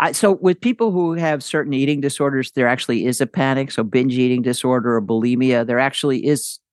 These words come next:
panic and, and arguably anorexia as well. So there, there are acute symptoms of this dysfunctional relationship with food,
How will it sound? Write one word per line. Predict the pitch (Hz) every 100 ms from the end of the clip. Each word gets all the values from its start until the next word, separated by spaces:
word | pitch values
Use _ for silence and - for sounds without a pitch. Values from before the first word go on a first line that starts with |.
| _ -
panic | 131 117 - - -
and, | 120 -
and | 127 117
arguably | - 123 120 107 117
anorexia | 113 113 117 113 -
as | 110
well. | 120 117
So | -
there, | 113 123
there | 131 127
are | 117 -
acute | 123 - - 185 170 143 - _ _ - _ -
symptoms | - 175 156 147 131 117
of | 120
this | 123 117
dysfunctional | - 120 - 139 123 131 117
relationship | 113 117 123 120 110 117 113
with | 113 104
food, | - 180 175 135 123